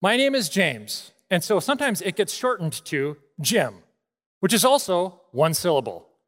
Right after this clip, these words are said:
It just changes the vowels. It makes zero sense. Sometimes Hen-, Henry is shortened to Hank, and the weirdest one of all is John,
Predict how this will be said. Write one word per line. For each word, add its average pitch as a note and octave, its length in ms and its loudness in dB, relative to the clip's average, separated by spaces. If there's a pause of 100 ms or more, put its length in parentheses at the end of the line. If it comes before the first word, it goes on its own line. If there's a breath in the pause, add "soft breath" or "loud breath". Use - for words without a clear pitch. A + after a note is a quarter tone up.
It E3+ 100 -4
just - 160 -2
changes C3+ 300 -6
the F#3 80 -2
vowels. F3+ 320 2
It D#3 40 -18
makes D3+ 220 -2
zero D#3+ 300 0
sense. D3 280 -4
Sometimes G#3+ 360 -4
Hen-, B3 340 0
Henry F#3 400 0 (240 loud breath)
is F#3 140 0
shortened F#3+ 300 -2
to D#3 40 2
Hank, G#3 260 -2
and D3+ 80 -6
the D#3+ 80 -2
weirdest G#3 380 -2
one G3+ 160 2
of D#3 140 0
all D3 360 0 (220 soft breath)
is D#3+ 180 -2
John, C#3+ 520 -2